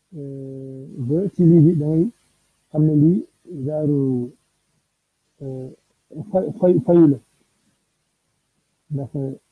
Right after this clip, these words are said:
Cheikh Omar bi mu ñëw Mali, daf leen fekkoon boobu kenn xalaatu dugg ci Mali. Ndax seen i, seen i ñaaw. Donc Cheikh Omar jihaad na fa ngir Yàlla,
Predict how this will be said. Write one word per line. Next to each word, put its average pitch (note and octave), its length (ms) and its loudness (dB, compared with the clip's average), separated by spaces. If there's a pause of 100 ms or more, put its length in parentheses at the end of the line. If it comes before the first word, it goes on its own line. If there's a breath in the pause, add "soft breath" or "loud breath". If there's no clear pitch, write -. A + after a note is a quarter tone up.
(100)
Cheikh D3+ 160 -4
Omar D#3 180 2
bi C3+ 100 4
mu D#3 140 2
ñëw D#3 160 2
Mali, D#3+ 300 0 (800)
daf C3 240 -8
leen C#3 160 -6
fekkoon C#3+ 340 -8 (140)
boobu C3+ 280 -6
kenn C#3+ 220 -4
xalaatu D3 340 -4
dugg C3+ 220 2
ci D#3+ 80 -2
Mali. D#3 260 -2 (600)
Ndax C3 220 -8
seen C#3 280 0
i, C3 260 -10 (720)
seen C#3+ 180 2
i D3 40 6 (100)
ñaaw. D3+ 240 -2 (1200)
Donc C3 220 -10
Cheikh D#3+ 140 -10
Omar D3+ 220 -4
jihaad E3 340 0
na E3 140 2
fa C#3+ 100 -6 (1120)
ngir D#3 260 0
Yàlla, E3 320 -2